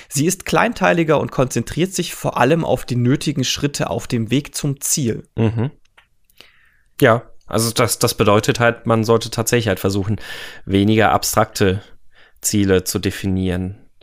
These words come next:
Speaker 1: Ja, vielleicht nicht unbedingt. Vielleicht muss ich mir als Product Owner auch einfach überlegen, welche,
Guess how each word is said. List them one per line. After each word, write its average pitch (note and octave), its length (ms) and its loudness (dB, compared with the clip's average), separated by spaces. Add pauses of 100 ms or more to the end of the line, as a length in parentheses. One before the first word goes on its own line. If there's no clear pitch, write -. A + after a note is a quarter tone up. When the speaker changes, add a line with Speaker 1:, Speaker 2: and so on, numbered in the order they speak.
(1300)
Speaker 1:
Ja, C#3+ 760 2
vielleicht D3+ 380 2
nicht - 140 -2
unbedingt. D#3 580 -2
Vielleicht - 460 0
muss D#3 160 -2
ich F3 140 -4
mir D3 120 4
als B2 180 0
Product - 320 -2
Owner D3 180 2
auch C#3+ 100 -2
einfach - 280 -4
überlegen, C#3+ 800 -2
welche, D#3 1080 0